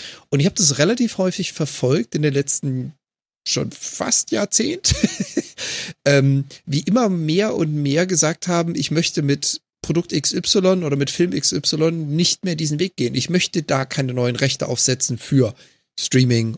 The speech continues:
Online-Verleih, whatnot, sondern die lassen es einfach existieren, wie es ist. Da ist dann der Aufwand für die zu groß, um zu sagen, äh,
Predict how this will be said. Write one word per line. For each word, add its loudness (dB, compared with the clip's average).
Online-Verleih, 0
whatnot, -4
sondern 2
die -2
lassen 2
es 2
einfach 2
existieren, -2
wie -2
es 0
ist. 2
Da 2
ist 4
dann 2
der 2
Aufwand 0
für -2
die -2
zu -4
groß, 2
um -2
zu -2
sagen, 0
äh, -8